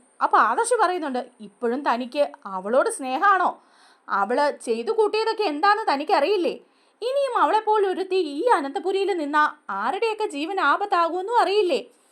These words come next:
"അറിയാം, ശരി തന്നെയാ. മുത്തശ്ശൻ്റെ ഭാഗത്ത് മാത്രമേ ഞാൻ നിൽക്കുള്ളൂ. അതുകൊണ്ടല്ലേ അവൾ പ്രസംഗിച്ച് കയറി വന്നപ്പം 'ഇറങ്ങി പോടീന്ന്' പറഞ്ഞ് ഞാൻ ആട്ടി ഇറക്കിയത്." അപ്പോൾ ആദർശ് പറയാ, "നമ്മളോട് അവൾക്ക് നല്ല വൈരാഗ്യമുണ്ട്. കാരണം താനും ഞാനും ഒക്കെയാണ് ഇപ്പം ഇതിനൊക്കെ പിന്നിലെന്നാണ് അവൾ വിചാരിച്ചിരിക്കുന്നത്.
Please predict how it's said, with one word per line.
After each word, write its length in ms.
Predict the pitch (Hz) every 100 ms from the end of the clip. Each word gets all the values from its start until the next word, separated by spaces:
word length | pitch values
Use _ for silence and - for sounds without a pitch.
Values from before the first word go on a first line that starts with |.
| _ _
"അറിയാം, 380 | 196 208 277 - - -
ശരി 240 | 226 196 302
തന്നെയാ. 320 | 302 277 175 - 220
മുത്തശ്ശൻ്റെ 460 | 208 427 415 453
ഭാഗത്ത് 360 | 254 226 277 285
മാത്രമേ 340 | 233 214 269
ഞാൻ 240 | 254 214 247
നിൽക്കുള്ളൂ. 560 | 214 277 330 - - _ _ _ -
അതുകൊണ്ടല്ലേ 540 | 180 208 277 277 311
അവൾ 240 | 277 269 311
പ്രസംഗിച്ച് 580 | 277 226 285 294 302
കയറി 280 | 302 254 277
വന്നപ്പം 460 | 285 269 269 277 262
'ഇറങ്ങി 340 | 233 214 247 415
പോടീന്ന്' 420 | 277 277 330 381
പറഞ്ഞ് 300 | 285 311 349
ഞാൻ 280 | 269 233 277
ആട്ടി 300 | 240 254 349
ഇറക്കിയത്." 480 | 285 269 196 302 311 _ _ _ _ _ 466
അപ്പോൾ 160 | 453
ആദർശ് 360 | 233 180 233 359
പറയാ, 300 | 302 233 151 -
"നമ്മളോട് 480 | 196 185 196 247 262
അവൾക്ക് 220 | 226 214
നല്ല 540 | 254 220 190 247 311 403
വൈരാഗ്യമുണ്ട്. 800 | 240 220 269 285 370 240 240 - _ - _ -
കാരണം 440 | 185 190 240 233 - _ _ 214
താനും 380 | 190 190 262
ഞാനും 380 | 262 220 254 302
ഒക്കെയാണ് 320 | 277 320 269
ഇപ്പം 160 | 277 285
ഇതിനൊക്കെ 380 | 254 247 277 349
പിന്നിലെന്നാണ് 640 | 339 240 277 285 277 254
അവൾ 220 | 294 240
വിചാരിച്ചിരിക്കുന്നത്. 920 | 240 233 254 269 294 320 285 285 247